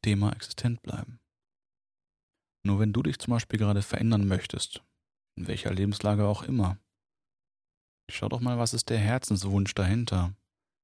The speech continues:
Und gerade wenn's eben um Angebote für andere Menschen geht, was ist das, was du damit erreichen möchtest?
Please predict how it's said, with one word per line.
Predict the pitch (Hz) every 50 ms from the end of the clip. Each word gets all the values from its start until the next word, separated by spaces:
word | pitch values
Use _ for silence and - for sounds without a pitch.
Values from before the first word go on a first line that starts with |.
| _ _ _ _ _ _ -
Und | 101 101 98
gerade | 101 98 95 95 98 98 95
wenn's | 101 98 98 -
eben | - - 101 101 98
um | 98 95
Angebote | - - 104 104 101 101 101 98 104 101 - - 104 98 95 101 107 _ _ _ _ _ - -
für | - - -
andere | - 120 123 117 113
Menschen | 110 107 117 127 - - 101 92
geht, | 92 92 101 127 - - - _ _ _ _ _ _ _ _ _ _ _ _ _ _ _ _ _ _ _ _ _
was | - 95 95 98 -
ist | 123 - - -
das, | 110 117 -
was | - - - -
du | - 113
damit | 104 104 104 107 107 - - - _ _ -
erreichen | 101 95 95 101 104 104 - 92 92
möchtest? | 87 90 - - - - - - -